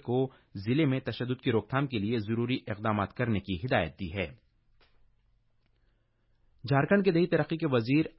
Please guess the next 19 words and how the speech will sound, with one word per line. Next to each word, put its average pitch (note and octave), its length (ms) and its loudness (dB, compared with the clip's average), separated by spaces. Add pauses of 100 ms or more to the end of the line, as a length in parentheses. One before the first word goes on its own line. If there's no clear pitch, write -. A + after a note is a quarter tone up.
आलमगीर B2+ 540 2
आलम B2 240 2
को A2+ 240 2 (140)
आज A2 280 0 (160)
पीएमएलए A#2+ 560 0 (120)
अदालत G#2 340 0
में G2+ 120 -2
पेश A2+ 300 0
किया E2+ 140 0
गया। F2+ 280 2 (520)
उन्हें G#2+ 320 0
कल A2 280 -2
पूछताछ A2 400 -2
के A2+ 80 -4
बाद A2 280 0
enforcement A2 460 -2
directorate G2+ 420 -2
की A2 80 -10
जानिब G#2+ 260 -2